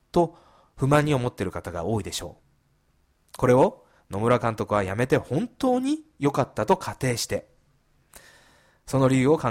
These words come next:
えてみるトレーニングをしてみてください。こんなトレーニングからお客様の「なるほど」は生まれるものです。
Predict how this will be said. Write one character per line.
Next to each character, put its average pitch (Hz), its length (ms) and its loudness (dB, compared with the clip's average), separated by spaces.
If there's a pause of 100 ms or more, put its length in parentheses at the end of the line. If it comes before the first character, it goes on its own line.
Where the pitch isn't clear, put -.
え 107 280 0 (220)
て 90 100 -10
み 92 100 -8
る 185 180 -2
ト 113 160 -4
レ 101 60 0
ー - 20 -4
ニ 90 140 -10
ン - 20 -6
グ 160 80 2
を 214 40 2
し - 60 -2
て - 80 -4
み 98 80 -6
て - 80 -16
く - 80 -16
だ - 80 -16
さ - 140 -12
い。 - 100 -18 (1080)
こ 120 100 -4
ん 120 100 -2
な 190 220 0 (100)
ト - 80 -4
レ 110 120 0
ー - 20 -2
ニ 95 140 -8
ン - 20 -14
グ 80 80 -16
か 98 120 -8
ら 175 220 0 (300)
お 101 100 -10
客 113 160 -6
様 90 240 -6
の 151 360 -2
「な 104 200 -2
る 107 80 -2
ほ 104 140 -6
ど」 95 260 -6 (100)
は 208 300 2 (200)
生 104 80 -8
ま 104 120 -2
れ 95 80 -4
る 90 120 -6
も 82 100 -10
の 85 80 -12
で - 100 -18
す。 - 260 -10